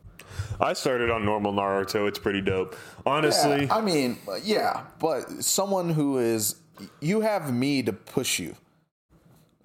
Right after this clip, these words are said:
Speaker 2: A lot of people, they're the first one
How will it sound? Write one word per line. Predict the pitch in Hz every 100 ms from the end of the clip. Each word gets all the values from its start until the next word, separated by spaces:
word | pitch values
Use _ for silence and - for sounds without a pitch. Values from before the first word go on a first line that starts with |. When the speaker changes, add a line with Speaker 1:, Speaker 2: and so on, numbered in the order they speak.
| -
Speaker 2:
A |
lot | 123 165
of | 170
people, | 151 143 135 131 123 - 110
they're | 104 117 123
the | 110
first | - 117 113 -
one | 113 110 107 104